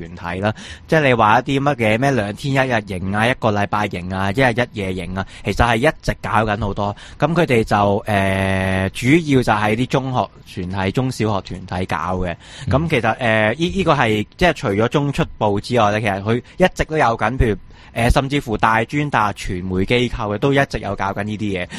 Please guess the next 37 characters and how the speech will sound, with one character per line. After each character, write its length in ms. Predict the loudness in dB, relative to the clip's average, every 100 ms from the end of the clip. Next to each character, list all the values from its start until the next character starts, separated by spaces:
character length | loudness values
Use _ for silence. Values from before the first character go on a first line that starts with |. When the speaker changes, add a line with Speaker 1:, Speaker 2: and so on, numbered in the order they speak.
| -14 2
Speaker 1:
即 80 |
係 80 | 2
又 200 | 4 2 0
要 100 | 0
整 200 | -2 0
個 40 |
乜 160 | 2 4
乜 140 | 2
商 340 | 2 4 4 2
會， 320 | 4 4 6
跟 160 | 2
住 120 | 0 0
又， 220 | 0 -2 -10 -20 -6
呃， 180 | 2 2
不 180 | 4 4
過 120 | 4
今 240 | 2 2 0
次 60 | -2
出 120 | -2 -2
婦 320 | 0 2 4
女 80 | 4
部 160 | 2
呢 80 | 4
個 100 | 4
名 140 | 2 0
係 80 | 2
比 40 |
較 140 | 2 2
奇 200 | -2 -6
怪 140 | -4 -2
啲， 120 | 0
通 140 | 0 0
常 220 | -2 -2
佢 120 | -2
好 100 | 0 0
少 160 | 0
出 100 | 0